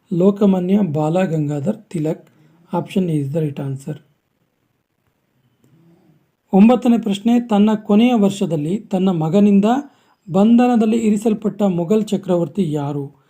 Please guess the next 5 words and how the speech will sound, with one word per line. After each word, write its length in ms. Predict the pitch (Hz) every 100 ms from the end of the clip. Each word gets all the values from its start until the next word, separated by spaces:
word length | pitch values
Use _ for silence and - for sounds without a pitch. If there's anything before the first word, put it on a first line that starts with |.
| _ _ -
ಸರಿಯಾದ 280 | 190 214 190
ಉತ್ತರ 220 | 180 185
ಆಪ್ಷನ್ 600 | 190 196 170 135 190 156
ಡಿ, 140 | 202
ಶಹಜಹಾನ್. 800 | 196 - 156 143 160 135 175 135